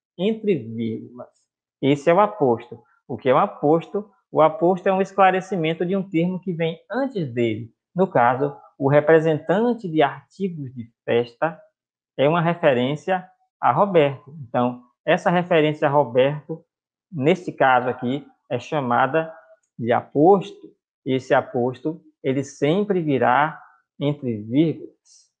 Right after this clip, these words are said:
ok? A vírgula, você já vai saber que será utilizada quando o aposto aparecer.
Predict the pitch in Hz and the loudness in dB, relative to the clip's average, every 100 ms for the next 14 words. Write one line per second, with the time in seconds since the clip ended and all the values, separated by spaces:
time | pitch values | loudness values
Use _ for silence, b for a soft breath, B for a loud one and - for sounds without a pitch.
0 | _ 147 - 139 175 220 160 123 113 139 | _ -20 -2 4 6 4 2 -6 -4 -2
1 | 165 196 160 139 - 120 117 117 - 151 | 0 -2 -4 -12 -10 -6 -6 -4 -2 -2
2 | 127 143 196 - _ _ 135 - 135 127 | -2 -4 -4 -10 _ _ -12 2 4 4
3 | 123 143 139 117 120 139 180 - - _ | 2 -2 -2 2 2 2 -2 -6 -20 _
4 | 131 120 117 - 139 185 - 120 120 110 | -4 2 0 2 0 0 -4 -8 -8 -8
5 | 110 - 113 - | -12 -14 -14 -14